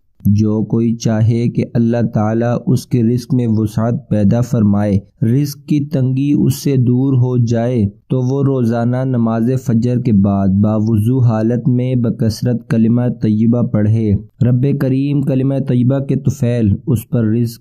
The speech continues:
کے اسباب آسان فرما دے گا۔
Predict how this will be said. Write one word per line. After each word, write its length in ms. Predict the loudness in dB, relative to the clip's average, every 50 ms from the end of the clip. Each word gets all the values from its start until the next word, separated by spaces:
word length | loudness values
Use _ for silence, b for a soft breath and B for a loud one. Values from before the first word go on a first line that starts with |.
| _ -4
کے 180 | -2 -2 0 0 -2 -4 -4 -2 -2
اسباب 580 | -2 0 0 0 0 2 0 0 -2 -2 -2 -4 -4 -4
آسان 560 | -2 -2 -2 0 -2 -2 -2 0 -2 -2 -2
فرما 480 | -2 -2 -2 0 0 0 0 0 -2 -2 -2 0
دے 160 | 0 -2 -2 0 0
گا۔ 160 | 0 0